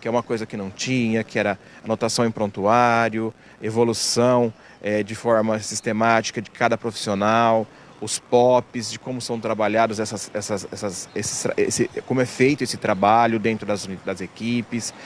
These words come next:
E f-, pra abrilhantar mais essa noite, a gente vai fazer o prim-, a lan-, lançamento do primeiro calendário da saúde mental, onde a gente proporciona, é, um presente pros usuários, que s-, é, são as obras deles que vão tá expostas nesse calendário,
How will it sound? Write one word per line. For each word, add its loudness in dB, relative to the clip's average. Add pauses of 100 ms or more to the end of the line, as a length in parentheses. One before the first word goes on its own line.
(320)
E -4
f-, -10 (180)
pra 6
abrilhantar 0
mais 0
essa -4
noite, -2
a 0
gente -4
vai 0
fazer -2
o 0
prim-, -8
a 0
lan-, 2 (120)
lançamento -4
do -4
primeiro 0
calendário 2 (340)
da 2
saúde 2
mental, -2 (240)
onde 0
a 4
gente -4
proporciona, 0 (380)
é, 2 (320)
um -4
presente 0
pros -6
usuários, 2 (160)
que -14
s-, -16 (140)
é, -2
são -2
as -2
obras 4
deles -4
que -12
vão -6
tá -6
expostas 0
nesse -8
calendário, 0